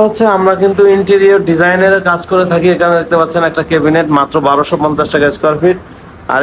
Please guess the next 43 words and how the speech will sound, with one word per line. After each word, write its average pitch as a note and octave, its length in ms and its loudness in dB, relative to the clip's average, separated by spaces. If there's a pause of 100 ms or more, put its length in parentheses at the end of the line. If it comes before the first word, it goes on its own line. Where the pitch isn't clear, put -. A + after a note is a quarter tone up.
এখানে E3 240 -2
দেখতে E3+ 200 0
পাচ্ছেন F3+ 240 -2 (140)
বর্ডার D#3 340 0 (640)
এবং, D3+ 160 2 (120)
আহ, D#3+ 100 0 (440)
সাইডে C#3+ 260 0 (140)
সিলিং D#3 220 -2 (100)
রোজ, F3+ 180 0 (520)
এই F3 120 0
চারপাশে F#3+ 440 0 (100)
বর্ডার, F3 280 2 (100)
কর্নার, F#3+ 340 0
সিলিং F#3 320 2
রোজ F#3 220 0
দিয়ে F#3+ 120 2 (100)
মাত্র E3 160 -4 (140)
পাঁচ E3 200 -2
হাজার E3 260 0
চারশো E3 320 -2
বিশ D#3 180 0
টাকা E3+ 240 0
খরচ E3 260 2
হবে। F#3 140 0 (480)
তো F3+ 160 0
যারা G3+ 180 2 (120)
ইন্টেরিয়র A3 440 2 (120)
ডিজাইন G3 360 0
করাবেন G3 400 0
আপনারা, F#3 280 0
আহ, D#3+ 760 -4 (160)
স্ক্রিনে F#3 280 -2
দেওয়া F3+ 140 0
নাম্বারে F3+ 280 0
যোগাযোগ F3+ 340 0
করে G3 140 2 (140)
আপনারা E3 300 0
আমার D#3+ 220 0
নাম্বার D#3+ 300 0
নেবেন F3+ 220 0
আমার D#3+ 240 2
আব্বার D3 240 -2
কাছ D3+ 100 -2